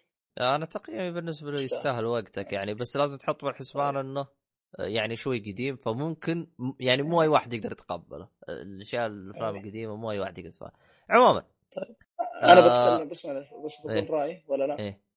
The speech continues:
Speaker 1: إيه، رو-،
Speaker 2: لازم
Speaker 1: قول
Speaker 2: بت-،
Speaker 1: رأيك.
Speaker 2: بتنتقل منه ولا لا؟ بت-،
Speaker 1: إيه.
Speaker 2: بتنتقل ولا في شيء ثاني تضيفه؟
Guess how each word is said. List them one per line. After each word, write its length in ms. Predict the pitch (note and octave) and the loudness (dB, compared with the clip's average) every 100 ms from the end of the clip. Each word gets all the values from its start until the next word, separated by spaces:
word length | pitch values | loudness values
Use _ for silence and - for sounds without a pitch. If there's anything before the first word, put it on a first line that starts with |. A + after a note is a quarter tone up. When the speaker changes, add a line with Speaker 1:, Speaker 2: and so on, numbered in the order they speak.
| _ _ - | _ _ -4
Speaker 1:
إيه، 60 | |
رو-، 160 | C#3 F#3 | 0 4
Speaker 2:
لازم 160 | F#3 F3+ | 4 2
Speaker 1:
قول 80 | |
Speaker 2:
بت-، 60 | B2 | -4
Speaker 1:
رأيك. 180 | F#2 E3+ | -4 -6
Speaker 2:
بتنتقل 320 | A3 G#3 F#3 | -6 -4 -4
منه 220 | G3+ A#3 | -2 0
ولا 220 | E3 C#3+ | 2 0
لا؟ 200 | C#3 - - | -2 -6 -10
بت-، 300 | D#3+ F3 D#3 | -12 -8 -2
Speaker 1:
إيه. 100 | E3 | -2
Speaker 2:
بتنتقل 260 | F3+ A3+ F3+ | -2 -2 0
ولا 260 | C#3 C#3 | 0 -2
في 140 | C#3+ C#3+ | -6 -8
شيء 180 | D#3 | -6
ثاني 220 | D3+ C#3+ B2 | -2 -4 -4
تضيفه؟ 420 | C3 C#3 A#2+ | -10 -10 -10